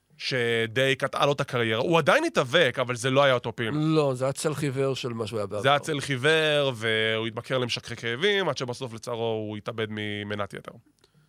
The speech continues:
Speaker 1: אה, האמת היא שבדיוק, אה, אתמול דיווחו שהמשפחה שלו,
Speaker 2: מהמם.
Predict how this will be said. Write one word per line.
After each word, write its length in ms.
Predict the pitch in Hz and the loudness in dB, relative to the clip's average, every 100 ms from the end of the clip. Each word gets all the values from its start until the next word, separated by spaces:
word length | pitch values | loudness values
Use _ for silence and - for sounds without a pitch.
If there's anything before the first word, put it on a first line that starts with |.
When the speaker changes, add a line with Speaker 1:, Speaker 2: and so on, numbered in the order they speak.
| _ _ _ - | _ _ _ -8
Speaker 1:
אה, 220 | 101 101 | -4 -2
האמת 200 | 101 123 | 0 0
היא 60 | 151 | 0
שבדיוק, 400 | 156 156 170 180 | 0 0 0 2
אה, 160 | 170 | 2
אתמול 320 | 165 160 226 139 | 0 0 0 0
דיווחו 340 | 113 - 135 | -4 -4 -2
שהמשפחה 640 | 151 139 127 - 127 185 226 | 0 0 -2 -6 -2 0 0
שלו, 360 | 135 110 113 - - | 0 -2 -4 -6 -2
Speaker 2:
מהמם. 280 | 180 165 | 2 2